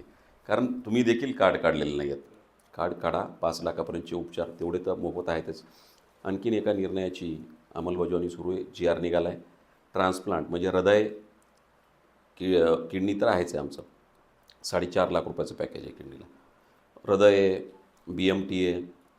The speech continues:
अ, फुफ्फुस आहे, यकृत आहे म्हणजे लिव्हर, या, या सगळ्या ट्रान्सप्लांटला गव्हर्नमेंटने बावीस लाखापर्यंतचं बजेट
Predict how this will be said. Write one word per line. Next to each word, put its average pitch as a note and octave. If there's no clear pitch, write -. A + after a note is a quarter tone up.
अ, D#2+
फुफ्फुस F#2
आहे, D#2
यकृत F2
आहे D2+
म्हणजे E2+
लिव्हर, E2+
या, D#2+
या G2
सगळ्या G2
ट्रान्सप्लांटला F2+
गव्हर्नमेंटने F2
बावीस F2+
लाखापर्यंतचं E2
बजेट E2